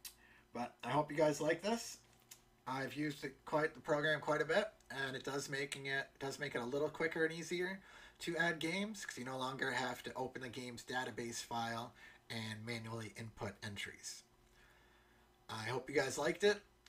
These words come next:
and, uh, if you liked it, please like, comment, and subscribe. Let me know what you think of the program. Let me know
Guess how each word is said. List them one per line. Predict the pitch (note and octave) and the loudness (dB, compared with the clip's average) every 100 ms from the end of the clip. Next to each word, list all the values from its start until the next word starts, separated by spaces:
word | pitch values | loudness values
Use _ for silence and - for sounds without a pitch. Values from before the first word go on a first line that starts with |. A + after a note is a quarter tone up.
| - | -6
and, | B2 A#2+ A#2+ | -4 -2 -4
uh, | A#2 A2+ A#2+ A#2+ - - | -4 -4 -6 -8 -16 -12
if | |
you | A#2+ | -2
liked | B2+ F3+ G3 | 0 2 0
it, | F#3+ - | -2 -2
please | C#3+ D3+ D3+ | 0 0 0
like, | B2 C#3+ D3+ | 2 2 2
comment, | - C#3 D3+ D3+ - | -4 -4 -2 -2 -4
and | C3 B2+ | -8 -6
subscribe. | - A2+ - C3+ D3 - C#3+ - | -8 -8 -4 2 4 4 2 -6
Let | A#2 C3+ | -12 -6
me | |
know | C3+ C3+ | -4 -2
what | B2+ | -2
you | B2+ | -4
think | C#3+ C3+ | -4 -4
of | A#2 | -4
the | A2+ | -2
program. | C#3+ D3+ D3 D3+ D3+ D3 D3 | 4 4 6 4 2 -2 -8
Let | A#2+ - | -10 -8
me | A#2+ | -8
know | B2 B2 A#2+ A#2 | -4 -2 -2 -4